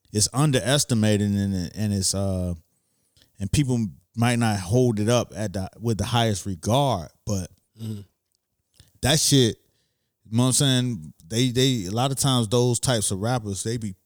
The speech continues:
Speaker 1: they play an instrument with their voice and with their words, and it hit on the beat in a certain kind of way, like, "Ooh," to make you ride out. And she does that a lot. And, um,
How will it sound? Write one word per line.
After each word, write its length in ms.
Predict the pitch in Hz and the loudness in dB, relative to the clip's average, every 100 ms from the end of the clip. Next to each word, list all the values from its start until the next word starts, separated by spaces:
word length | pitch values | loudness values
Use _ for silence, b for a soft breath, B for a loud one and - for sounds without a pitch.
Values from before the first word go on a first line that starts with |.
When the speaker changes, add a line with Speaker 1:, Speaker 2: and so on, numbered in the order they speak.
| - | -10
Speaker 1:
they 100 | 104 | -8
play 280 | - - 117 | -6 -6 -6
an 120 | 87 | -4
instrument 640 | 127 143 - 117 104 85 | -2 -2 0 0 0 0
with 160 | 101 87 | -4 -6
their 160 | 90 | -6
voice 400 | 90 104 127 98 | -6 -2 -2 -2
and 240 | 95 101 98 | -4 -2 -2
with 160 | 101 | -4
their 180 | 98 87 | -4 -8
words, 640 | 85 117 127 101 80 - - b b b | -4 -2 -2 -4 -6 -14 -18 b b b
and 160 | 92 98 | -6 -4
it 160 | 95 90 | -4 -4
hit 340 | 139 143 - _ _ _ _ _ | 0 0 0 _ _ _ _ _
on 180 | 113 110 | 0 0
the 80 | 95 | 0
beat 320 | 80 127 113 | -2 -4 -4
in 120 | 110 95 | -6 -4
a 40 | |
certain 300 | - 123 98 | -2 -2 -4
kind 220 | - 101 | -4 -4
of 60 | 92 | -4
way, 180 | 117 113 | -2 -2
like, 200 | 95 87 | -4 -8
"Ooh," 1000 | 139 247 294 311 339 339 339 330 185 95 | -10 -8 -6 -4 -4 -4 -4 -4 0 0
to 60 | |
make 280 | 95 107 98 | 0 -2 -4
you 140 | 110 92 | -6 -4
ride 340 | 90 110 101 | -2 -2 -2
out. 200 | 110 117 | -4 -4
And 100 | - | -4
she 180 | - 135 | -2 -2
does 320 | 98 117 131 - | -2 0 0 -4
that 160 | 90 | -8
a 60 | 80 | -10
lot. 220 | 80 - _ _ _ _ _ _ - | -12 -14 _ _ _ _ _ _ -6
And, 260 | 98 98 95 | -2 -2 -2
um, 380 | 92 92 87 | -4 -4 -6